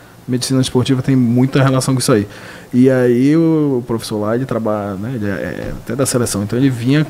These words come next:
mostra, ele, hoje em dia eles estão usando muito a medicina esportiva, é isso. Você faz a lesão, você não tira o estímulo. Aquele primeiro vinte e quatro, quarenta e oito horas, você tira o estímulo. E antigamente não. Antigamente você tirava o estímulo, botava gelo, f-, ficava o cara parado. E aí viu-se que isso trazia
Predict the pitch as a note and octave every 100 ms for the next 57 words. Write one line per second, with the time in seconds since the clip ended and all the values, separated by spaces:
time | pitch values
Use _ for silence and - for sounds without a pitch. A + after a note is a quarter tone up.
0 | - - - - G2+ A#2 A2+ G2 A2+ A2+
1 | G2 G2 F2+ G2 A2 A#2 A2 C#3 C3 C3
2 | B2+ A#2+ B2 C3 D3 C3+ C3 B2 - A#2
3 | D3 D#3 A2+ - - - - - G#2+ -
4 | A#2 - D3 F3 E3+ C#3 C3+ D#3+ D3+ C#3
5 | D3+ E3 - F#3 G3 - A#2 G#2+ C3+ -
6 | D3+ D#3+ D#3 E3 D3+ B2 C3+ D#3+ C3+ B2
7 | B2 A#2 B2 C3 - A#2+ - G#2 C3 -
8 | E3+ G3+ F#3 - - B2+ A#2+ B2 B2 D3+
9 | B2+ A#2 A#2 A#2 C3 A#2+ - B2+ D#3+ -
10 | D3+ D#3+ C#3+ D3+ C#3+ A#2 D3 F#3 F3+ D3+
11 | A#2 B2 - - - D#3+ D#3 D3+ D3+ D3+
12 | D3+ G#2+ A#2 C#3 F3 E3 F3+ - - F3+
13 | - - - F3 E3+ A#2 A#2 C3+ D3+